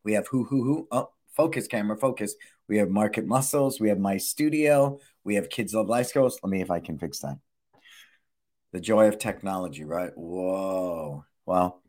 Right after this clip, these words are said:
i-, if I look out of focus, that's because I am. I am. Let me see if I can fix that. It makes me nuts. Anyways, hopefully it'll come back and make that adjustment.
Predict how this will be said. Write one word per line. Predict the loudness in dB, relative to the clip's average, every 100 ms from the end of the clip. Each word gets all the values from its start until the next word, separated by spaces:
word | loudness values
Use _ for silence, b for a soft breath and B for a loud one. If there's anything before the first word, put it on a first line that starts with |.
| 2
i-, |
if | 4 6 8
I |
look | 8 8
out | 8 6
of | 4
focus, | 2 2 -2
that's | -2 -4
because | -6 -6 -2
I | -2
am. | -2 -6 _ _ _ -4
I | 0
am. | 0
Let | -2 -10 _ _
me | -6
see | 0
if |
I | 0
can | 0 -4
fix | -6 -8 -10
that. | -14 -14 _ -8
It |
makes | -6 -6 -8
me | -8
nuts. | -8 -8 -12 -14 _ B B B
Anyways, | 6 6 6 -2 -10
hopefully | 0 2 2 0
it'll | 0
come | -4 -4
back | -4 -4 -8 _ B B B B -8
and | -2
make | -2 -2
that | -4
adjustment. | -4 -4 -4 -4 -10 -12